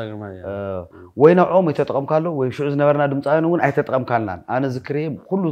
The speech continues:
Speaker 2: እቲ ዝኸድናዮ ዙር ምስ ተወድአ መወዳእታ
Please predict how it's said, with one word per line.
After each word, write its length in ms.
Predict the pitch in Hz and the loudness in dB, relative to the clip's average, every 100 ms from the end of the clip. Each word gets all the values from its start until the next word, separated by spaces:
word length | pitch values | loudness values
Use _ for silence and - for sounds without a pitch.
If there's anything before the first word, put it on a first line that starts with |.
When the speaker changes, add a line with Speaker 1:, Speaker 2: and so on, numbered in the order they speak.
| 131 | -2
Speaker 2:
እቲ 200 | 123 127 113 107 98 95 _ _ _ _ _ | -6 -6 -8 -8 -10 -12 _ _ _ _ _
ዝኸድናዮ 560 | 98 120 131 127 120 123 110 | -10 -2 0 2 2 2 0
ዙር 240 | 120 135 - 117 | 0 -2 -4 -8
ምስ 200 | 123 - | -10 -6
ተወድአ 420 | 175 185 160 170 160 | -2 0 2 2 2
መወዳእታ 500 | 131 165 135 123 123 | 2 -2 2 2 4